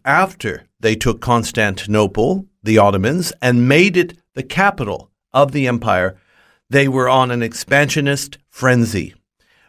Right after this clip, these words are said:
By the time they were into full swing, the Ottoman Empire was now on three continents. They had all of North Africa,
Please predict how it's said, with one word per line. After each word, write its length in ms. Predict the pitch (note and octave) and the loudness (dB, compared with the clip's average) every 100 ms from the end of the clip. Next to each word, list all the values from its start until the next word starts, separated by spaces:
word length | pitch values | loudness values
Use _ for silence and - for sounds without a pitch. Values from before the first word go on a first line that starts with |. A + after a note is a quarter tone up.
| _ | _
By 200 | C#3 D#3 | 2 2
the 120 | D#3+ | 0
time 400 | D#3+ F3 G#3 G3+ | -2 2 2 2
they 180 | D3+ D3 | 2 2
were 440 | C3+ C3 B2+ B2 A#2 - _ _ - | 2 2 2 0 -4 -14 _ _ -2
into 240 | C#3 B2 | 0 0
full 300 | - E3+ F#3 | 2 4 4
swing, 600 | F3+ - D3+ A2+ G#2 G#2+ _ _ - | 2 -2 0 0 -4 -10 _ _ -4
the 120 | A#2+ | 2
Ottoman 360 | C#3+ F#3 F3+ D3 | 4 4 0 -2
Empire 540 | D3 C#3+ B2+ A#2 A2+ - | -2 -2 0 0 0 -4
was 220 | B2 G#2+ | -6 0
now 480 | C3+ C#3+ D3+ E3 - _ | 0 2 2 0 -2 _
on 200 | - G#2+ | -8 -6
three 640 | G2+ - C3+ C#3 C#3 D3 C#3 _ - | -8 -2 2 2 2 -4 -8 _ -12
continents. 800 | - C3 B2 A2 E2 - - - _ _ _ | -2 -2 -2 -4 -6 -8 -16 -18 _ _ _
They 100 | - | -2
had 300 | A#2 B2 - _ _ | 2 0 -2 _ _
all 260 | E3+ F3 G3 | 2 2 2
of 120 | D#3+ | 0
North 260 | D3+ C#3 C3+ | 0 0 0
Africa, 600 | A2 - G2+ G2 E3+ | -2 -4 -4 -4 -4